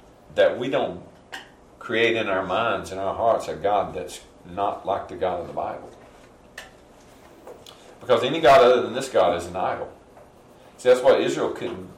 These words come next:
grasp. And God is a jealous God. He will not allow his worship to be given to anybody else. And so when they were worshiping the idols of, the, of those around them,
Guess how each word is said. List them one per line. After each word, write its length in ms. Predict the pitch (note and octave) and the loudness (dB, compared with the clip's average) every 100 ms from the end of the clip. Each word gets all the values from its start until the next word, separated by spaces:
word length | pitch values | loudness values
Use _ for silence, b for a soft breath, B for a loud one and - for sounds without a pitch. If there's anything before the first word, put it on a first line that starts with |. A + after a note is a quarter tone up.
| - | -20
grasp. 640 | F2+ G#2 C3 G2+ - - - - - - _ - - - - - - _ - - - - - - - - | -2 0 0 -2 -10 -18 -20 -20 -20 -20 _ -20 -20 -20 -20 -20 -20 _ -20 -20 -20 -20 -20 -20 -20 -16
And 140 | F2+ | -2
God 240 | F#2+ C3 - | 4 4 4
is 100 | - | -2
a 60 | |
jealous 420 | E2 G2+ A#2 - | -4 2 2 2
God. 360 | - B2+ A#2 - | -2 -2 -2 -4
He 100 | B2 | -8
will 380 | - - - - - - - - - - - | -6 -4 -6 -10 -20 -20 -20 -20 -20 -20 -10
not 400 | F#2 C3 D#3 - | 0 2 2 2
allow 280 | - A2 G#2 | 4 6 6
his 160 | A#2+ - | 4 0
worship 440 | G#2 C3 C3 - | 2 4 2 -6
to 60 | - | -10
be 80 | F#2+ | -6
given 280 | A2 G#2+ | -4 -4
to 40 | G2 | -6
anybody 460 | G#2+ A#2+ F#2 E2 | -6 -4 -4 0
else. 400 | B2+ - - - - B B - | -2 -2 -8 -16 -20 B B -16
And 80 | G2 | -2
so 140 | A#2 | 2
when 140 | G#2 A2+ | 2 4
they 80 | |
were 120 | C3 A#2 | 4 6
worshiping 520 | A#2+ - A2+ G#2+ G2+ | 6 4 -4 -6 -2
the 60 | |
idols 420 | G#2 A#2+ A#2+ G#2+ G#2 | 2 4 4 2 0
of, 100 | - | 0
the, 240 | - - - | -2 -4 -12
of 100 | - | 2
those 220 | - C3+ C3 | 6 6 6
around 320 | A#2 E3 D#3+ | 4 4 4
them, 240 | G2+ G2 | 0 -6